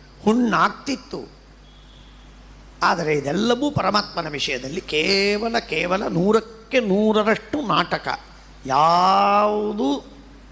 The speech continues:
ಸತ್ಯವಲ್ಲ. ಇದನ್ನೆರಡನ್ನೂ ಅರ್ಥ ಮಾಡಿಕೊಳ್ಳೋದು ಇದೇ ಶಾಸ್ತ್ರ, ಇದೇ ಶ್ರೀಮದಾಚಾರ್ಯರ ಕಾಂಟ್ರಿಬ್ಯೂಷನ್.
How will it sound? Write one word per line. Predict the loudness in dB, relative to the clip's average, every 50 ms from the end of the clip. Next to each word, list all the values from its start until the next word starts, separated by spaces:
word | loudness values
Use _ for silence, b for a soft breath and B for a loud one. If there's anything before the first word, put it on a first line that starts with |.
| -20 -16 -10
ಸತ್ಯವಲ್ಲ. | -8 -8 -8 -8 -8 -10 -10 -12 -14 -18 -20 -20 -20 -20 -20 -20 -20 -20 -20 -20 -20 -20 -20 -20 -20 -20 -20 -20 -20 -20 -20 -20 -20 -20 -20 -20 -20 -20 -20 -20 -20 -20 -20 -20 -20 -20 -20 -20 -20 -20 -20 -20 B B B B B B B B B B -2
ಇದನ್ನೆರಡನ್ನೂ | 2 2 4 4 4 4 4 4 4 4 4 2 0 0 0
ಅರ್ಥ | 0 -2 -2 -4 -4 -4
ಮಾಡಿಕೊಳ್ಳೋದು | -2 -2 -2 -4 -4 -6 -4 -4 0 2 2 2 2 0
ಇದೇ | -4 -4 0 2 2 2
ಶಾಸ್ತ್ರ, | 2 2 0 0 -2 -2 -4 -2 0 0 0 0 -2 -6 -14 -18 -8 -4
ಇದೇ | 0 0 0 0
ಶ್ರೀಮದಾಚಾರ್ಯರ | 0 -2 -6 -6 -8 -6 -4 -2 -4 -2 -2 -2 -2 -2 -2 -2 -2 -2
ಕಾಂಟ್ರಿಬ್ಯೂಷನ್. | 0 -2 -2 -2 -4 -10 -10 -10 -12 -14 -14 -16 -20